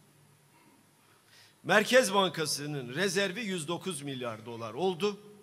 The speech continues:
Yakında yüz on beş milyar dolar olacak." dedi devleti yöneten kişi. Soru şu,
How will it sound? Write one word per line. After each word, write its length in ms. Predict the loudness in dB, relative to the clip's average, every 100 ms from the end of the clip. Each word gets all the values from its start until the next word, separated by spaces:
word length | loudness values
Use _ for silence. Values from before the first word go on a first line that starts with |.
| -20 _ _ _ _ _ _ _ _ _ _ -2
Yakında 640 | 0 2 0 -2 -2 -4 -12 -20 -20 -12
yüz 180 | -6 -4
on 160 | -4
beş 180 | -6 -8
milyar 340 | -8 -8 -8
dolar 240 | -8 -10 -10
olacak." 460 | -12 -14 -16 -10
dedi 340 | -6 -4 -4 -6 -14 -20 _ _ _ _ _ _ _ _ _ -8
devleti 440 | -6 -4 -6 -6
yöneten 460 | -8 -8 -10 -10 -10
kişi. 320 | -10 -12 -14 -20 _ _ _ _ _ _ _ _ _ _ _ _ _ _ _ _ _ _ _ _ _ _ _ _ _ _ _ _ _ _ _ _ _ _ _ _ _
Soru 340 | -4 0 2
şu, 300 | 2 0 -2